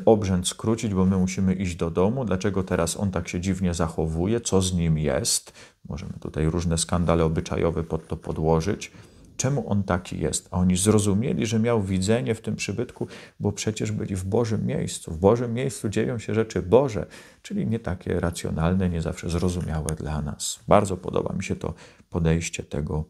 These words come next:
ludu. No, kapłan tutaj wydaje się, że ma pewien dystans i sceptycyzm, ale lud Boży ma wiarę.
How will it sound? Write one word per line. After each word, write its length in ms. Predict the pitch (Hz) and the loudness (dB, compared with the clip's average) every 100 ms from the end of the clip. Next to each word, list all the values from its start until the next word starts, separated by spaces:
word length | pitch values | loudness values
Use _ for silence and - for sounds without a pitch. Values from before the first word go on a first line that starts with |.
| _ _ - | _ _ -8
ludu. 380 | 87 90 87 87 | -4 -2 -4 -4
No, 80 | 87 | -6
kapłan 680 | - 117 120 107 92 82 | 2 2 4 2 2 0
tutaj 380 | 82 90 - 87 - - _ _ _ _ - | -2 -4 -6 -8 -10 -20 _ _ _ _ -6
wydaje 380 | 107 95 90 87 | 2 4 6 4
się, 160 | - 98 | 0 -6
że 100 | 87 | -4
ma 140 | 80 | -4
pewien 340 | 80 78 82 | -4 -2 0
dystans 500 | 82 110 - 80 80 - | 0 -2 -2 -6 -6 -6
i 80 | 95 | -6
sceptycyzm, 800 | - - - - 127 - 92 92 - - _ - | -6 -8 -12 -8 -6 -4 -2 -2 -4 -18 _ -2
ale 240 | 87 85 | 2 4
lud 320 | 85 135 - | 4 2 0
Boży 360 | 90 120 110 98 | -2 -2 0 2
ma 160 | 92 87 | 2 2
wiarę. 540 | 95 98 85 - | 2 2 2 -2